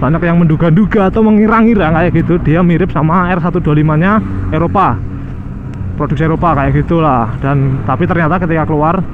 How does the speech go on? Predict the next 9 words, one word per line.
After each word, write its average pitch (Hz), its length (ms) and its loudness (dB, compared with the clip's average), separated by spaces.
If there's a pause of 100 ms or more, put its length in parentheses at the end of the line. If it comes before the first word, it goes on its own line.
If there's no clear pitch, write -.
wow, 135 400 0
beda 143 240 0
jauh 160 240 0
lah, 147 120 0
Bro, 147 200 0
kayaknya 127 280 -2 (680)
dari 131 200 0
yang 127 160 0
Eropa. 123 360 0